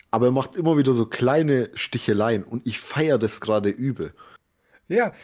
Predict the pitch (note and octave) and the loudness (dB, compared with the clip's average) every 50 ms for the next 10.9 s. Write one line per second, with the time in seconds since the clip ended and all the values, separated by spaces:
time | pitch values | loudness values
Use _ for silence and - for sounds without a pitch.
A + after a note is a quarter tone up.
0 | - G#3 - G3 C3 B2 F#3 - - E3+ A3+ B3 A3 A#3+ A#3 F#3 - D#3 A3+ A#3 | -6 -2 0 2 4 4 4 4 8 8 8 8 10 8 6 6 6 4 4 2
1 | - - - - F#3+ G3 - F#3 D#3+ - - E3+ E3+ E3+ F3 C3+ G#2+ C#3+ D3+ F#3+ | 0 -4 -6 -4 -4 0 0 0 0 0 0 2 2 2 2 2 2 2 2 2
2 | G3+ F#3 E3+ - - - D#3 D3 - - C3+ B2+ - E3+ C3 B2 C3 C3+ C3 - | 2 0 -2 -4 -6 -6 -6 -4 0 0 0 2 2 0 2 2 0 0 0 -2
3 | - C#3 C#3+ D3 C3+ A2+ B2 A#2+ B2 B2 - - - - C3+ C#3 D3 C3+ A2 G2 | -2 -2 0 0 0 0 2 2 2 0 0 -4 -6 0 2 4 4 4 2 2
4 | A2+ A#2+ A#2 - G#2+ G#2+ G2+ G2+ F2+ - - A#2 B2+ A#2 - - - - - - | 0 -2 -2 0 -2 -2 -2 -2 -2 -4 -2 0 2 0 0 -2 -8 -20 -20 -20
5 | - - _ _ - D3 C#3+ C3+ - A#2+ C#3+ F3+ G3+ F#3+ D3 D3 C3 - C#3+ C#3+ | -20 -20 _ _ -2 -2 0 2 2 4 4 6 4 4 2 0 -2 0 2 2
6 | D3+ C3+ - - B2 C#3+ E3+ F3 F3+ - C3 - - - - - C#3 D#3 D#3 E3+ | 2 2 4 2 2 2 2 0 -4 -6 -6 -6 -6 -6 -4 -4 -2 0 0 0
7 | F3 F3 - - - B2 D3+ - - - _ - _ _ _ _ _ _ _ _ | 0 -2 -4 -6 -4 -4 -4 -6 -8 -18 _ -20 _ _ _ _ _ _ _ _
8 | _ _ _ _ - - - - _ _ _ - B2+ C3+ E3 D#3 - - A2 G2+ | _ _ _ _ -16 -16 -16 -16 _ _ _ 2 4 4 4 2 0 -6 -12 -14
9 | F#2+ - - - A#2 C#3 D#3 - - - - B2+ A2+ G#2+ A2 A2+ C#3 D3+ - - | -14 -6 0 2 2 2 2 -2 -8 -14 -12 -8 -4 0 0 0 0 -2 -6 -2
10 | G#2 G#2 A2 - - - A#2+ A#2 G2+ A2 - - - - F2 - - | 0 0 0 -2 -2 -2 -2 -2 -2 -4 -8 -8 -8 -10 -12 -12 -12